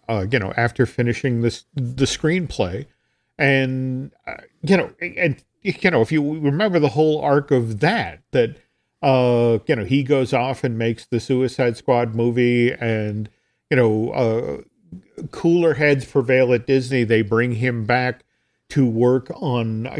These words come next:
you know, uh, on Guardians, on the script that, that he had written. He directs the movie, but again, Warner so enjoyed working with him,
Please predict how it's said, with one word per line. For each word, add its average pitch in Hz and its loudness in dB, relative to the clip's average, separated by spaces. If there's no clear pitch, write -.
you 135 4
know, 104 0
uh, 127 -4
on 123 -2
Guardians, 120 2
on 127 2
the 127 2
script - -2
that, 120 2
that 127 -2
he 123 2
had 113 2
written. 120 0
He 127 2
directs 113 0
the 147 2
movie, 123 2
but 117 2
again, 117 -2
Warner 143 0
so 131 -2
enjoyed 120 2
working 123 -2
with 113 -2
him, 113 -2